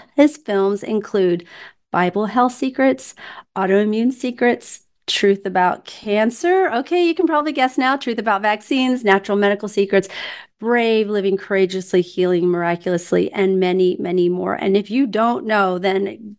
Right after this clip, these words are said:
y-, this is a super treat. And if you do know, it's even more of a treat. Welcome, documentarian extraordinaire, brilliant young man, and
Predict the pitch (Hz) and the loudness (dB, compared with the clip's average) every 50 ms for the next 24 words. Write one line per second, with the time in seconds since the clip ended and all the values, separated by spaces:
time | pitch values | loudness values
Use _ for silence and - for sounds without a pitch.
0 | _ _ _ _ _ _ 208 202 208 214 196 202 190 233 233 - 226 196 202 196 | _ _ _ _ _ _ -4 -2 -2 -2 -2 0 0 0 2 2 0 0 0 0
1 | - 214 190 208 202 202 - 208 185 180 185 185 185 185 190 190 180 220 240 226 | 0 0 0 0 -2 -2 0 0 2 2 2 2 0 -2 -2 -6 -2 0 0 2
2 | 208 190 196 190 190 202 185 185 185 185 190 190 190 190 196 180 - - 190 175 | 2 2 2 0 0 0 0 0 2 2 2 2 2 0 -2 -4 -2 0 0 0
3 | 170 - - - - - - - - - 190 214 226 233 233 233 247 233 226 220 | 0 -2 -6 -12 -12 -12 -14 -14 -10 -4 0 0 0 0 0 0 0 2 2 2
4 | 226 214 - - - - - _ _ - 202 180 185 185 - 240 240 247 262 262 | 0 -2 -4 -10 -18 -20 -20 _ _ 0 2 2 2 0 -2 -2 0 0 0 0
5 | 247 247 269 262 254 247 240 240 240 240 214 - _ _ - 208 - - - - | 0 0 0 0 0 0 0 -2 -2 -4 -6 -8 _ _ 0 0 0 0 -4 -6
6 | - 262 302 370 359 294 214 190 190 185 190 185 202 214 233 269 262 233 - 196 | -4 0 2 4 4 4 4 2 2 0 0 -2 -2 0 0 0 0 0 0 0
7 | 190 190 185 185 175 175 175 175 180 175 - | 0 2 2 2 2 0 0 0 0 0 0